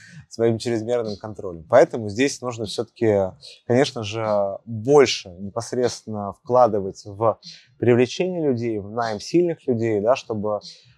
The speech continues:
отсеивать тех людей, которые работать не будете, не готовы. Но вы знаете, как нанимай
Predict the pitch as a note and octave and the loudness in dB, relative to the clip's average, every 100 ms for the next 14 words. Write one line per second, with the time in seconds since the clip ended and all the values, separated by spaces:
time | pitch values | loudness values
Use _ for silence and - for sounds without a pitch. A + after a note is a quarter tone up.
0 | _ G#3 G#3 - C#3 C3 G#2+ F#2+ B2+ A#2 | _ 0 0 2 4 4 2 -4 -8 -6
1 | A2 A2 G#2 G2 G#2 G2+ F#2+ G2 G#2+ A2 | -6 -6 -8 -10 -14 -14 -12 -4 -2 -2
2 | G#2+ - A2+ B2+ F#3+ D#3+ A#2 G#2 G#2 A2+ | -4 -8 -2 0 0 -2 -8 -4 -4 -2
3 | F#3 F3+ C#3 A#2+ _ _ _ _ A2+ A#2 | 0 0 -2 -4 _ _ _ _ 0 4
4 | D#3 D#3+ - F#2+ - B2 C#3 D3+ A#2+ G2 | 4 2 -2 -12 -6 -2 0 2 0 -2